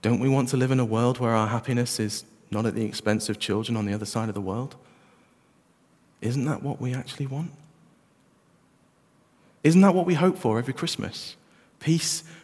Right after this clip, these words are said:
joy, goodwill to all men. That's Isaiah's vision. That's what he sees.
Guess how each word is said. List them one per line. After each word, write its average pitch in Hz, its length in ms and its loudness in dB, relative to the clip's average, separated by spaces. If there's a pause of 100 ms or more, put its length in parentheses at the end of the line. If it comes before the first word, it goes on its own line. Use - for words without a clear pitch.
(120)
joy, 139 480 2
goodwill 170 340 -6
to - 180 -6
all 160 100 2
men. 151 280 2 (1900)
That's 117 200 -6
Isaiah's 110 380 -4
vision. 98 340 -6 (3000)
That's 120 220 0
what 107 120 2
he 113 60 0
sees. 113 420 -2